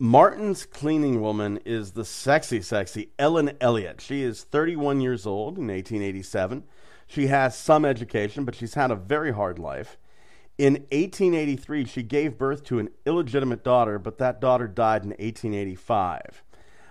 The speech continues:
Um, she's, she does have some money, though. In eighteen eighty-six, she's left some shares in the railroad company, which was burgeoning at that time, by her aunt. Um,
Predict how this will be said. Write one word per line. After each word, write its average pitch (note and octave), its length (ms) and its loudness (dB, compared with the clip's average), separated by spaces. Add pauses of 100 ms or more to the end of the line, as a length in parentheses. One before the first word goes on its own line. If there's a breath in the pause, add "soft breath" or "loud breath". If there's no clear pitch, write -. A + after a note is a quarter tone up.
(180 soft breath)
Um, G#2 680 2 (760)
she's, C#3 580 -2 (260)
she D#3+ 240 -8
does G#3 300 6
have C4+ 260 0
some C4 420 4
money, A#3+ 340 6
though. A2 240 2
In A#2 140 0
eighteen G3 360 -4
eighty-six, G3+ 800 -2 (360 soft breath)
she's E3 340 -4
left D3 340 4
some F3+ 240 0
shares E3+ 760 -2
in D3 220 2
the C3 100 2
railroad D3 600 2
company, F#2 540 -2
which A#2+ 300 -10
was B2 140 -6
burgeoning E3 540 0
at G2+ 100 -6
that G#2 220 -2
time, F#2+ 280 -2 (320 soft breath)
by A#2 200 4
her B2 200 -2
aunt. D3 480 0 (560 soft breath)
Um, A2+ 480 4